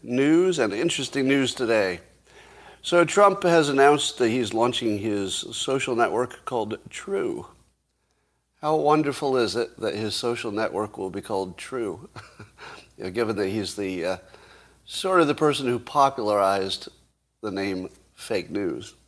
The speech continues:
Now, I don't know that many people who are not Trump supporters will imagine that what is there is true. And so the question is, does Trump have a way to beat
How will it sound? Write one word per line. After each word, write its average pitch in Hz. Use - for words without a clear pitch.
Now, 170
I 196
don't 190
know 175
that 156
many 143
people 135
who 120
are 113
not 107
Trump 151
supporters 98
will 101
imagine 98
that -
what 82
is 92
there 92
is 87
true. 170
And 135
so 165
the 156
question 170
is, 113
does 120
Trump 190
have 175
a 156
way 147
to 139
beat 127